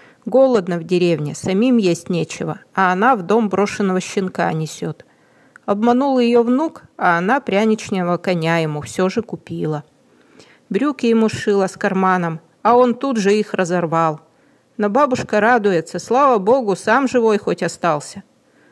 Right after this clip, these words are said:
Да и чувствовала бабушка, что внук в неё пошёл. Лучшие страницы своих книг Виктор Петрович Астафьев посвятил тем людям,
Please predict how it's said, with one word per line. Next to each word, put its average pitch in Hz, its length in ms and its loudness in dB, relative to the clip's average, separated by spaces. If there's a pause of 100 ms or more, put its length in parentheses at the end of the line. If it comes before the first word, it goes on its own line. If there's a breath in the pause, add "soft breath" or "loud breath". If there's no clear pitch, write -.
(200 soft breath)
Да 226 120 2
и 240 80 0
чувствовала 208 640 -2
бабушка, 202 520 -2
что 180 240 -4
внук 202 320 -2
в 202 40 -2
неё 165 340 0
пошёл. 160 480 -8 (720 soft breath)
Лучшие 262 380 0
страницы 247 520 0
своих 190 420 0
книг 240 380 0
Виктор 196 320 -2
Петрович 180 640 -2
Астафьев 233 640 -4
посвятил 175 520 -4
тем 165 320 -4
людям, 185 440 -2